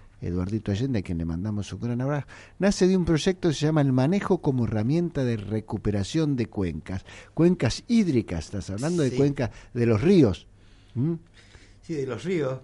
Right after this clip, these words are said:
Speaker 2: porque en realidad
Speaker 1: Arroyos, ríos, sí.
Speaker 2: nosotros tenemos que entender, nosotros f-, conformamos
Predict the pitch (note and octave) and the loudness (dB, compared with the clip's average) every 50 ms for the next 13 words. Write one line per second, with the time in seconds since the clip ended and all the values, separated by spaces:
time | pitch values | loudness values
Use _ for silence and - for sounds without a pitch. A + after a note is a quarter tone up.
0 | - - A2+ G2+ G#2 A#2 A2 G#2+ A2 G#2+ G#2 G#2+ G#2+ G2 F2+ G#2+ A2+ A2 A2 G#2+ | -14 -16 -14 -12 -8 -8 -6 -4 -4 -4 -4 -4 -4 -6 -6 -6 -4 -2 0 4
1 | G2 B2 C3 C#3+ C#3+ C#3 A2+ G2 A2 G2+ G#2 A#2+ C3 B2+ G#2+ D#2+ - A2+ A2 G2+ | 8 10 12 12 12 12 10 8 6 4 6 6 6 4 4 2 0 -2 -4 -4
2 | F2+ F#2+ G2 G2 G2 F#2+ F2 - C3 B2 C3+ C#3 C3+ - C3 C3 C3+ C#3+ - B2 | -4 -10 -14 -14 -14 -14 -14 -14 -14 -10 -10 -12 -10 -10 -10 -10 -10 -10 -10 -12
3 | B2 A2+ A#2 A2+ A#2 B2+ C#3 D3 C#3+ C#3+ - - - - _ - - A2 A#2+ D#3+ | -12 -12 -12 -10 -8 -6 -6 -8 -8 -10 -20 -20 -20 -20 _ -20 -18 -14 -12 -8
4 | D#3+ E3+ D#3+ - - - - - - - - - - C3 B2 A2 - B2 A#2+ A#2 | -6 -6 -6 -6 -10 -18 -20 -20 -20 -20 -20 -16 -12 -12 -12 -10 -8 -8 -8 -6
5 | B2+ C#3 D3+ D3+ D3+ D3+ C#3+ C#3+ C#3+ C#3+ - | -4 -4 -4 -4 -2 -2 -2 -4 -4 -6 -10